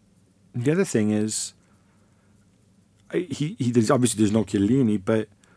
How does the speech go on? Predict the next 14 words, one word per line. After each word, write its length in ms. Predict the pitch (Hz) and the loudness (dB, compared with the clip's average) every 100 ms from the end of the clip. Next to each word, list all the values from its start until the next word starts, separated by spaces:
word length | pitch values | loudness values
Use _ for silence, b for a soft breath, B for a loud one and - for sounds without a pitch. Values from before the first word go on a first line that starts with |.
| _ _ | _ _
this 160 | 131 139 | 0 2
is 100 | 175 | 6
what 100 | 135 | 6
really 340 | 131 127 120 | 6 6 6
bugged 360 | 95 113 127 104 | 4 0 0 -2
me 220 | 98 95 98 | -4 -4 -4
is, 460 | 101 98 95 95 - - | -2 -2 -4 -10 -10 4
A, 140 | 143 | 6
he 100 | 165 | 6
started 560 | 135 - 104 98 95 - - _ - | 2 0 0 0 -2 -12 -20 _ -4
Hövedes, 640 | 123 107 95 98 101 - | 0 2 2 -2 -6 -8
which, 460 | 123 - - - - _ - | -8 -8 -10 -12 -14 _ -4
you 80 | 139 | -2
know, 180 | 95 | -2